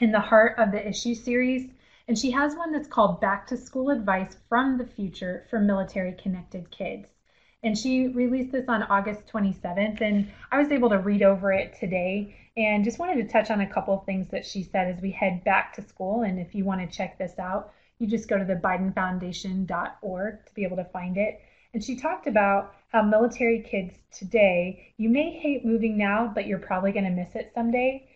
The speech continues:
And that's always, I just find that valuable as a parent of military kids who, once again, yesterday, my kids were the new kids at school again, that they're gonna look back on this time and miss it.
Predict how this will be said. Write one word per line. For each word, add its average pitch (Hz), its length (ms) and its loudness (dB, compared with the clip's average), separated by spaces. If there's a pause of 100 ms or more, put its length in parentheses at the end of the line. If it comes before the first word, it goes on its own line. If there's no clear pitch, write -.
(240)
And 240 80 0
that's 294 180 -4
always, 269 400 -2 (140)
I 226 140 0
just 254 200 -4
find 190 320 0
that 180 340 -6 (460)
valuable 220 480 4
as 196 140 4
a 185 60 2
parent 226 460 -2
of 185 140 -2
military 180 480 -4
kids 180 340 -8
who, 196 300 -4
once 196 300 -2
again, 233 300 2
yesterday, 190 520 -2
my 180 180 -2
kids 185 320 -8
were 190 160 -6
the 175 140 0
new 190 300 2
kids 220 260 -2
at - 180 -4
school 180 300 -2
again, 170 460 -6 (400)
that 220 180 4
they're 220 140 0
gonna 254 180 2
look 240 240 0
back 196 240 -2
on 202 140 0
this 196 160 -4
time 180 240 -4
and 170 120 -2
miss 170 240 -6
it. 190 300 -4